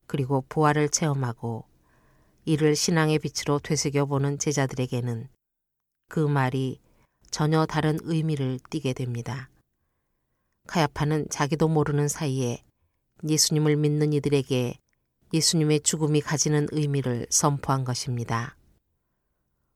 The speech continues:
"예수님은 당신의 죽음으로 이스라엘의 구원을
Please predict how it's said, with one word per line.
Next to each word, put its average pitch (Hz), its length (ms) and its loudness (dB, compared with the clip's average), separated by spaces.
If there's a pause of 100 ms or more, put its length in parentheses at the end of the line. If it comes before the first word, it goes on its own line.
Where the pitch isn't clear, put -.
(320)
"예수님은 139 640 2 (160)
당신의 143 480 -2
죽음으로 135 640 -2 (500)
이스라엘의 151 580 2
구원을 139 520 2